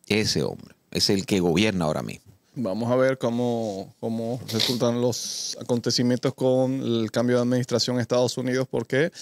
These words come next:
Speaker 2: yo repito, eh, Gilbert Billo ligado a los Clinton, mm, no sé qué, qué tanto le importe o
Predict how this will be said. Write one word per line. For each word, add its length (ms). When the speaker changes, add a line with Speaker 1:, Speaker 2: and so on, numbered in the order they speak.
Speaker 2:
yo 300
repito, 720
eh, 560
Gilbert 360
Billo 400
ligado 640
a 100
los 160
Clinton, 560
mm, 440
no 220
sé 320
qué, 1080
qué 140
tanto 320
le 80
importe 800
o 800